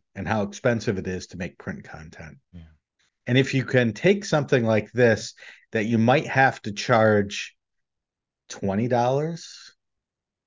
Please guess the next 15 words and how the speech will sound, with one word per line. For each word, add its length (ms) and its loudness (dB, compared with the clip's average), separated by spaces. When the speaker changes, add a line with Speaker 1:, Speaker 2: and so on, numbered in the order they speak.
Speaker 1:
for, 280 -4
if 200 -4
you 140 2
made 320 4
it 140 4
into 380 2
a 100 0
book, 480 -2
Speaker 2:
Mm-hmm. 340 -12
Speaker 1:
you 100 -4
can 200 -2
charge 440 4
five 280 4
ninety-nine 640 2
here, 640 -2